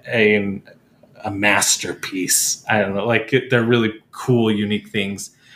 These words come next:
And then there's, at the bottom, five different colors. And then each of those colors have, like, different shapes that can be in it or, or icons that can be in it. And then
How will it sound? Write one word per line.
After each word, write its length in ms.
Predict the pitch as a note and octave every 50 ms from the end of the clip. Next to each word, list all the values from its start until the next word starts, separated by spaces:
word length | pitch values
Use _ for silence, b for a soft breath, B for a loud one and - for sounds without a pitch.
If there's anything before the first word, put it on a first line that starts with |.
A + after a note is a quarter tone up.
| b b b -
And 100 | B2+ C3
then 140 | C3+ C3
there's, 420 | B2+ B2 A#2+ G#2+ - - - - _ _
at 120 | C#3+ C3 -
the 60 | B2+
bottom, 560 | G2+ - B2 A#2+ A#2+ A#2 A#2+ B2+ C3+ C3+ C3+ - _ -
five 400 | - B2 A#2+ A#2+ A#2+ A2+ A2+ -
different 400 | C3 - - B2 A2 - - -
colors. 760 | - - B2+ A#2+ B2 B2+ B2 B2+ C3+ C#3 C3+ - - b b b b b b b b b b _
And 380 | - A2 A2 A2 A2 G#2+ G#2 G#2 - - A#2+
then 340 | B2 A#2+ A#2 A2+ A2+ A#2 -
each 200 | C#3 B2+ A#2 -
of 120 | C3 A2 G#2+
those 180 | A2+ G#2+ -
colors 420 | - - A#2+ A2+ A2+ A2 G#2+ A2 -
have, 240 | A2+ G#2+ G#2 - G2+
like, 280 | G2 F#2+ - - - _ _ _ _ _ _ _
different 380 | - F3+ E3+ - D3+ C#3 A#2+ -
shapes 380 | - - C3 A2+ G#2+ - - -
that 160 | G#2 G2+ -
can 120 | G#2+ G2+
be 140 | G2+ G2+ G2+
in 120 | G2+ G2
it 180 | G2 G2 G2 G2
or, 300 | G2+ G2+ G2 F#2+ - - _ -
or 240 | G#2+ G#2 G#2 G#2 G2
icons 540 | G#2 G#2 G2 - - - G2 F#2+ F#2+ - -
that 100 | - G2+
can 160 | - - G2+
be 100 | G2 G2
in 100 | F#2+ F#2+
it. 140 | G2+ G2 -
And 220 | G#2 G#2 G#2+ G#2 A2
then 300 | A2+ A2+ A2+ A2+ A2